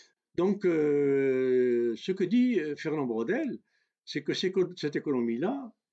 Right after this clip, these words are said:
se fait dans ce qu'on appelle, ce qu'il appelle ce qu'on appelle dans l'économie, euh, dite substantiviste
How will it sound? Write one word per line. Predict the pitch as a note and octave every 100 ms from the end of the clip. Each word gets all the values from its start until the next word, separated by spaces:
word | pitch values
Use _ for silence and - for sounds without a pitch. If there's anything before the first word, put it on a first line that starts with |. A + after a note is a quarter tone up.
| _ _ _ _ -
se | - E3
fait | D3 - A3+ A#3 G#3+ F#3+ -
dans | A2+ D3
ce | D3 -
qu'on | D3 D3+ C#3+
appelle, | B2+ - G#3+ A3+ G3+ E3+ - _ _
ce | -
qu'il | - D#2+
appelle | - - F#3 C#4+ A3+ _ _ _ -
ce |
qu'on | - G#2+
appelle | G2+ B2 A#2+ B3 C#4+ _
dans | G#2
l'économie, | G#2 - A#2 A#2+ B2+ G#2+ _ _ _ _ _ _ G2
euh, | F#2+ F#2 F#2 F#2 G2+ A#2 B2+ G2+ G2 G2 G2 _ _ _ _ -
dite | A2+ G#2+ - F#2+ F2 _
substantiviste | - A#2+ - A2+ A#2+ C3+ A#3+ A3 - _